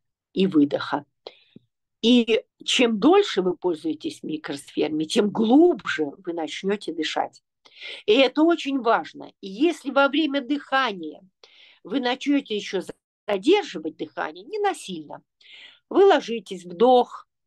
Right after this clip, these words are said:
задержали дыхание, выдох. Дальше вдох, опять задержали дыхание, выдох. Можно ещё добавить и на выдохе задержка дыхания.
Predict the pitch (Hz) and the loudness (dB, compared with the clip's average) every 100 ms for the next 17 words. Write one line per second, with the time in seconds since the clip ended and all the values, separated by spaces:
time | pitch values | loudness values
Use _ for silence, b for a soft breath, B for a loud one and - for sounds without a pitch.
0 | _ - 262 202 185 170 175 170 160 160 | _ -4 -2 -2 -4 -2 -2 -2 -6 -6
1 | 156 - 151 147 151 143 _ _ _ _ | -8 -10 -10 -10 -14 -16 _ _ _ _
2 | _ _ _ _ _ - 160 156 143 139 | _ _ _ _ _ -2 4 4 4 -8
3 | - _ _ _ _ _ _ _ _ _ | -12 _ _ _ _ _ _ _ _ _
4 | _ - - b b b b _ _ _ | _ -20 -20 b b b b _ _ _
5 | _ _ 160 151 180 170 - - 147 156 | _ _ -10 0 4 4 2 -2 -2 -2
6 | 165 240 233 214 202 190 190 175 170 254 | 4 6 6 4 -2 -4 -4 -4 -4 -6
7 | 233 190 170 175 170 160 156 156 - 147 | -6 -6 -4 -4 -4 -8 -10 -12 -10 -10
8 | 143 139 - - _ _ _ _ - 143 | -8 -10 -14 -16 _ _ _ _ -12 2
9 | 156 156 147 139 - _ _ _ 196 302 | 4 4 2 -10 -14 _ _ _ 2 4
10 | 339 214 185 - 165 - - 175 175 247 | 4 2 0 2 0 0 -4 -2 0 0
11 | 220 - 151 147 143 165 185 165 160 160 | -2 -10 -12 -10 -4 -2 -2 -6 -6 -4
12 | 151 156 147 - 151 143 - 143 147 | -2 -2 -4 -8 -6 -6 -8 -14 -18